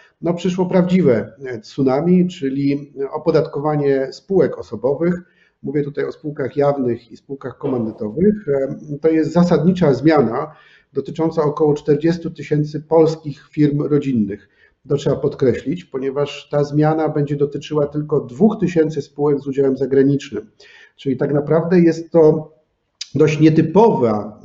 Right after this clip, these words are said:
e, rewolucja, ponieważ nie uderza ona w międzynarodowe korporacje,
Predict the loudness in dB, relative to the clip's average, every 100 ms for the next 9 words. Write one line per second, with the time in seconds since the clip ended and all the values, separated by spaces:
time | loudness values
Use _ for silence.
0 | -8 -6 -4 -4 -4 -6 -2 0 0 0
1 | -2 -4 -8 -8 -8 -8 -6 -6 -2 0
2 | 2 2 2 -2 -4 -8 -4 -2 -2 -2
3 | -4 -2 -4 -4 -4 -8 -8 -10 -10 -10
4 | -10 -8 -8